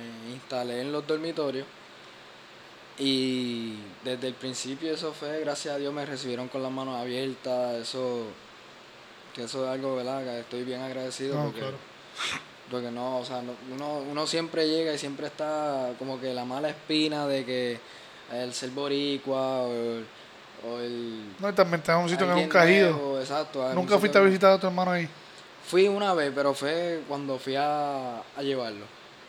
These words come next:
Speaker 2: Y que exacto, que no, no.
Speaker 1: Que no, ya, ya por lo menos, gracias a Dios, él me, me, me, ¿cómo te digo? Me, me dijo de mucho, ¿verdad? De, de todo lo que había, que ya yo sabía a lo que yo iba.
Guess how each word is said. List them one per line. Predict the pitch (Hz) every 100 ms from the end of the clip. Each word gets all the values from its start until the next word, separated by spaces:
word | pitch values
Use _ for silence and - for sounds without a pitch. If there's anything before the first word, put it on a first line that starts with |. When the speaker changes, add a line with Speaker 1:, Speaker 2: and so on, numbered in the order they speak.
| - -
Speaker 2:
Y | 139 135
que | 139
exacto, | 147 143
que | 127
no, | 123 127 135
no. | 135 135
Speaker 1:
Que | 135 135 131 123 120
no, | 127 139 143 135 123 - 147
ya, | 165 214
ya | 208 202
por | 220
lo | 226
menos, | 226 226 185
gracias | 175 - 190
a |
Dios, | 190 185
él | 180
me, | 180 185 175
me, | 165 156 143 - - - - - -
me, | 156 160 156 151 147 143 135 127 117 - -
¿cómo | 147 170
te | 180
digo? | 175 151
Me, | 139 127 117 95 - - - - - - - - - - -
me | 139 147
dijo | 147 170 196 165 147
de | 139
mucho, | 135 143 160 175 151 139
¿verdad? | 131 147 180
De, | 139 120 107
de | 123
todo | 120 135 156
lo | 160
que | 156
había, | 156 160
que | 156
ya | 135
yo | 139 151
sabía | 175 170 170
a | 165 151 147
lo | 139
que | 143
yo | 139 135
iba. | 123